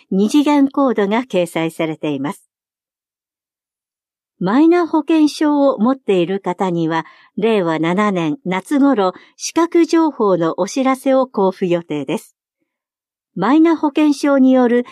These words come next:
医療機関等の受診が基本となります。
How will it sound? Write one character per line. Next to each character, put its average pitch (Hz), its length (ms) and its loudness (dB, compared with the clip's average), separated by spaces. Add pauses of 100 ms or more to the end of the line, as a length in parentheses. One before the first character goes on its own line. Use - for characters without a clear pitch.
(160)
医 208 120 0
療 285 260 2
機 - 140 -16
関 240 260 0
等 196 260 0
の 165 120 0
受 170 180 -2
診 233 320 0
が 214 160 -2
基 202 160 -2
本 214 260 -2
と 208 140 -2
な 196 120 -2
り 180 140 -4
ま 180 140 -4
す。 - 160 -20